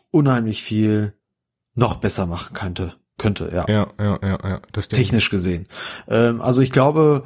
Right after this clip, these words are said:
Speaker 1: das wäre so der erste, die erste Maschine, die ich ersetzen würde. Ähm,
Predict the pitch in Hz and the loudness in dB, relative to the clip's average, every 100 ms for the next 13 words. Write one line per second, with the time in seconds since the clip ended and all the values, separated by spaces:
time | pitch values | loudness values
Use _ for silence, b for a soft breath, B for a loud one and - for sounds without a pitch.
0 | B B 127 139 147 143 123 120 123 120 | B B 0 0 2 2 2 0 2 2
1 | - 110 160 - 123 117 117 165 165 151 | 2 0 0 0 -2 0 0 0 0 0
2 | 135 147 143 120 120 113 - 113 104 117 | 0 0 0 0 -2 -4 -4 -2 0 -2
3 | 131 - 190 175 190 - - 123 135 175 | -2 -4 -4 -4 -8 -14 -12 -4 -2 2
4 | 196 220 226 B B B B B B B | 2 2 -2 B B B B B B B
5 | B _ - 131 127 127 127 123 123 123 | B _ 2 4 4 4 0 -2 -4 -6
6 | 123 120 113 | -8 -8 -12